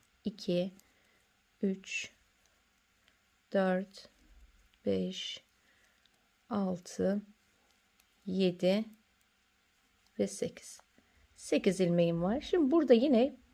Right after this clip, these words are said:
bir ters ilmeğim kaldı. Yani dokuzuncu ters ilmeğim burada kaldı. Arkada da kestiğim ilmeğim var. İkisinin yönlerini şöyle çeviriyorum.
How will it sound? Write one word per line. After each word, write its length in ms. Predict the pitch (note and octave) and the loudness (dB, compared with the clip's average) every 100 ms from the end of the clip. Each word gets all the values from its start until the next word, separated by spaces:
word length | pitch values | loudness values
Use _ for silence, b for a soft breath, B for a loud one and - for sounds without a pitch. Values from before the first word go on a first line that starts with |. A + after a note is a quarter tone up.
| - | 0
bir 220 | C#4 C4 | 0 2
ters 340 | C4 A#3 A3+ | 6 6 6
ilmeğim 360 | G#3+ G3+ G3 G#3 | 0 4 4 4
kaldı. 340 | G3+ F3+ D#3+ | 4 2 4
Yani 220 | F3+ F3 F3+ | 2 2 2
dokuzuncu 520 | G#3+ A#3 A3 G3 - | 2 4 4 2 2
ters 340 | A#3+ A#3 A3 | 2 2 2
ilmeğim 380 | G3 E3+ E3+ E3 | 0 2 0 0
burada 280 | G3 G#3 A3+ | -2 0 0
kaldı. 320 | B3 A#3 A#3 - | 4 4 2 4
Arkada 440 | A#3+ A#3+ G#3+ F3+ | 4 4 2 2
da 120 | G3 | 2
kestiğim 480 | - A3 G#3+ G#3 G#3 | 2 2 2 -2 0
ilmeğim 520 | - F#3+ F#3+ F3+ E3+ | 2 2 2 2 0
var. 180 | D#3+ G#3 - b b b b b | 0 -2 -4 b b b b b
İkisinin 640 | - A3+ - A3+ G#3 C4+ | -12 -12 0 2 4 2
yönlerini 560 | B3 G#3+ G#3 G3+ F#3 F3+ | 4 4 6 6 4 2
şöyle 380 | - G#3+ F3+ F#3 | 0 0 0 -2
çeviriyorum. 840 | - A3+ G#3 F#3+ E3 E3 G3 C#4 | 0 2 4 4 4 4 2 0